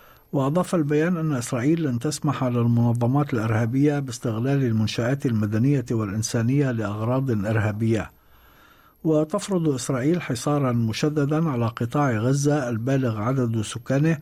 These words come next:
حوالي مليونين وثلاثمائة ألف نسمة،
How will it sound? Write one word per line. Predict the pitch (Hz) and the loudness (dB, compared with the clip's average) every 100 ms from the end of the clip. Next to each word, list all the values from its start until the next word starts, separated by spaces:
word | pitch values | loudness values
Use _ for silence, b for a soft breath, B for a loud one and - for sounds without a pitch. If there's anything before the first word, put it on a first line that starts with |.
| B B B | B B B
حوالي | - - 135 156 143 | -6 0 2 2 2
مليونين | 117 117 120 113 139 165 | 2 2 2 2 2 2
وثلاثمائة | 143 113 117 110 156 143 120 113 | 0 -2 -4 -2 0 0 -2 -2
ألف | 131 113 123 | -4 -2 0
نسمة، | 135 - 143 156 | 0 0 0 0